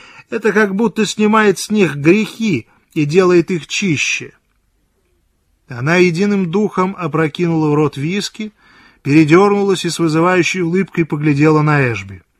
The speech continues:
Странное дело, она внушала к себе почтение, возвышаясь словно башня посреди гостиной, и, несмотря на опьянение, выглядела совсем не смешной,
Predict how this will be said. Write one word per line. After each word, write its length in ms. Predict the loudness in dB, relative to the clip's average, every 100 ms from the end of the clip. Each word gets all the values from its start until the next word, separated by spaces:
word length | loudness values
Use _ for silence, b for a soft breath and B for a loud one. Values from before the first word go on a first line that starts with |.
| _ _ _ _ _ _ _
Странное 680 | -20 -12 -4 -2 -2 -2 -2
дело, 460 | 4 6 6 2
она 160 | 0 -2
внушала 420 | -2 -2 -2 -4
к 60 | -6
себе 240 | -4 -4
почтение, 880 | -4 -6 -8 -10 -6 -4 -4 -4 -6 b b b b _
возвышаясь 600 | -8 -4 -4 -2 -2 -2
словно 420 | -4 -4 -4 -2
башня 460 | -4 0 0 -2 -8
посреди 400 | -8 -8 -8 -6
гостиной, 720 | -6 -6 -8 -12 -10 -8 -10
и, 140 | -8
несмотря 540 | -6 -6 -6 -4 -2 -2
на 140 | -2
опьянение, 640 | -4 -6 -4 -4 -4 -4 -4
выглядела 460 | -4 -6 -8 -6
совсем 420 | -6 -8 -6 -6 -6
не 100 | -8
смешной, 600 | -10 -10 -6 -4 -4